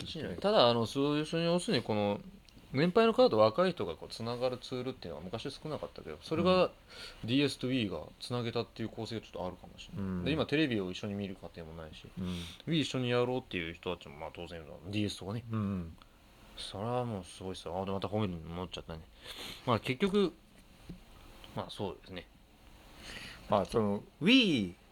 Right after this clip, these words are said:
Speaker 2: 確かになんかコントローラーを使って体感ゲームできるっていうのはすごいって思うんですけど、
Speaker 1: うん。
Speaker 2: 実はですね、まあ、僕とムスタファ君、セガが大好きなんですけど、セガはね、そのWiiが出る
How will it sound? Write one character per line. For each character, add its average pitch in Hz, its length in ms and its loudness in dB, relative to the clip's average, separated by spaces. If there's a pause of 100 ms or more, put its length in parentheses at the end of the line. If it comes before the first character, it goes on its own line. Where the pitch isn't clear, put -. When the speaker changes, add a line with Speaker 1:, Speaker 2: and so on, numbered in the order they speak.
(120)
Speaker 2:
確 165 180 6
か 117 140 8
に 101 180 2
な 107 100 2
ん 104 40 -2
か 98 240 2
コ 160 140 4
ン 160 60 0
ト 185 200 4
ロ 180 160 8
ー 165 40 8
ラ 135 100 8
ー 101 240 8
を - 60 -16 (100)
使 - 180 6
っ 113 40 2
て 165 300 2
体 156 240 8
感 170 240 6
ゲ 170 120 6
ー - 20 4
ム 127 100 2
で 107 120 4
き 123 100 -4
る 113 60 -2
っ - 20 -2
て - 60 -16
い - 20 -14
う 95 40 -2
の - 20 0
は 90 60 -2
す - 100 -4
ご 135 120 6
い 127 40 2
っ - 20 -10
て 98 140 -4
思 98 160 0
う - 20 0
ん 95 100 -2
で 87 60 -6
す - 100 -16
け 95 80 -4
ど、 92 200 0
Speaker 1:
う - 0 -
ん。 85 60 -4 (680)
Speaker 2:
実 117 160 6
は 151 60 12
で 107 40 8
す - 80 -4
ね、 98 100 -2
ま 98 140 2
あ、 95 60 4
僕 110 200 4
と 180 220 6
ム 160 120 2
ス - 200 -14
タ 156 120 8
フ 151 80 8
ァ 147 80 6
君、 135 180 0
セ 220 120 8
ガ 208 140 12
が 101 100 8
大 135 220 10
好 - 80 -12
き - 120 -4
な 92 100 0
ん 87 80 -4
で 85 80 -4
す - 100 -14
け 95 100 -4
ど、 95 280 2 (600)
セ 247 180 8
ガ 202 160 12
は 110 160 12
ね、 98 120 2 (420)
そ - 140 -2
の 117 60 2
Wii 208 160 8
が 147 100 12
出 117 140 6
る 92 220 4